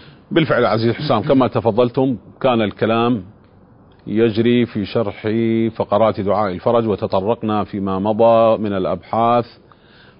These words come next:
حتى وصلنا إلى بحث الأسماء المهدوية، ولحد الآن تطرقنا إلى اسمين من أسماء الإمام. الاسم الأول هو الحجة من آل محمد، والاسم الثاني هو الغائب.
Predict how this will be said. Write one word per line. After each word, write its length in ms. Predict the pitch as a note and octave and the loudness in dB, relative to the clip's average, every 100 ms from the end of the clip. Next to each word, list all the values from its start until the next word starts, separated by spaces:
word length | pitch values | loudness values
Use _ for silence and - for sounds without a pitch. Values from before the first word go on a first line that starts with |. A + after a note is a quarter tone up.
| - | -4
حتى 540 | B2 A2+ _ - G#2+ G#2 | -4 -4 _ 0 2 4
وصلنا 800 | G2 F2+ A#2+ A2 A2 A2 G#2+ | 2 0 -2 0 0 0 -2
إلى 320 | - G2 F#2+ F#2 | -4 -4 -4 -2
بحث 280 | A2 - | -4 -4
الأسماء 380 | G2+ D#2 - A2 | -8 -8 -4 -4
المهدوية، 760 | G2 F#2+ F2+ G2 A#2+ B2 A#1 - - | -2 -4 -6 -4 -2 -2 -6 -8 -6
ولحد 560 | F#2 F#2 G2 - B2 | -4 -2 -4 -4 -2
الآن 260 | A2 G2+ A2+ | -2 0 -2
تطرقنا 680 | G#2+ G#2 F#2+ A2+ A#2 A2+ A2 | -2 -4 -2 -2 -2 -2 -2
إلى 300 | G2+ G2 - | -2 -2 -2
اسمين 600 | - - A2+ A#2 A2+ A2+ | -8 -4 -2 0 0 0
من 100 | G#2+ | -2
أسماء 440 | C#2+ - - A2+ E2+ | -6 -8 -6 -6 -6
الإمام. 560 | E2+ G2 A2+ B2 B2 | -6 -4 -2 -2 -4
الاسم 360 | E2+ G2 A2+ G#2 | -4 -4 -4 -6
الأول 400 | E2+ A2+ A#2+ A2 | -2 2 2 0
هو 260 | G2 G2 - - | -2 -4 -4 -12
الحجة 360 | G2 B2+ G#2 | -8 -6 -4
من 140 | G2+ F#2 | -4 -2
آل 220 | F#2+ F#2+ | -4 -4
محمد، 520 | F#2+ - C3 B2+ - | -6 -4 -2 -2 -4
والاسم 400 | - F#2 G#2+ G#2+ | -8 -6 -6 -8
الثاني 500 | F#2 - A#2 B2 B2+ - - - - - - - | -10 -6 -2 -2 -2 -6 -20 -20 -20 -20 -20 -4
هو 120 | A2+ - | 2 2
الغائب. 400 | G2+ A#2+ G2 | 4 2 2